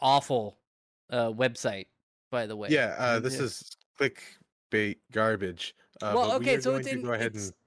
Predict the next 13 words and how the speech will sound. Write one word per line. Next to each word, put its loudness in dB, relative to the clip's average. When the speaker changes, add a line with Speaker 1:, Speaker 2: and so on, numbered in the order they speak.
Speaker 1:
it's -10
Engadget, -2
but 0
it's -4
like 0
the -2
format 0
of -4
this -2
particular -2
page 0
is -6
awful. 0